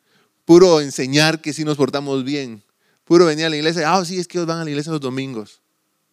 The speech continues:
pura teoría. ¿O estamos actuando, demostrando nuestra fe día a día? Entonces, nos tenemos que analizar y que la fe sin obras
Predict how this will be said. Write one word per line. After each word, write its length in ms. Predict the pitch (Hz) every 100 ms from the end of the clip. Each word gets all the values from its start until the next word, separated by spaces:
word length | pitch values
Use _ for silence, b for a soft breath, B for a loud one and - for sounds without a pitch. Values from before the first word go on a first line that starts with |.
| _
pura 200 | 151 143
teoría. 460 | 143 135 127 107 101 _ _ _ _ _ _ _ -
¿O 120 | 120
estamos 520 | 110 127 131 135 - - -
actuando, 840 | 120 _ 139 143 131 107 92 98 _ _ _ _ _ _ _ _ _ _ _
demostrando 1000 | 127 120 104 - - 135 139 117 101 101 _ _
nuestra 460 | 113 104 - 95 95
fe 400 | - 113 98 _ _ _
día 320 | 110 104 101
a 60 | 190
día? 260 | 95 95 _ _ _ _ _ _ _ _ _
Entonces, 580 | - 110 113 101 - _ _ _ _
nos 180 | - -
tenemos 320 | 120 110 110
que 80 | -
analizar 520 | 120 110 98 - 101 _ _ _ _ b b b b -
y 100 | 123
que 400 | - 117 98 - _ _ _ _ _ _ _ _ _ _
la 200 | 127 117
fe 300 | - 139 117
sin 240 | - 110
obras 500 | 117 131 143 131 -